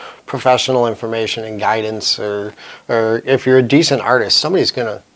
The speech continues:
pay attention to you and, and want to help you get into the craft for sure.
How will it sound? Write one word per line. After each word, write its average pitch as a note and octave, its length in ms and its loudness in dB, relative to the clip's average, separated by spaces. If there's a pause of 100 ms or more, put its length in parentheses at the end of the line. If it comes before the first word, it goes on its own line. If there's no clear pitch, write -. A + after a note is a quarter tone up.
(440)
pay D#3 140 4
attention C3 480 -2
to - 140 -6
you F#2+ 320 -14
and, A#2+ 300 0
and A2 340 -4
want B2+ 260 2
to B2 120 0
help A2 220 -2
you A2 120 -4
get G#2 160 -8
into A2+ 300 -6
the G2 100 -16
craft A2 480 -8
for - 180 -12
sure. G#2+ 520 -2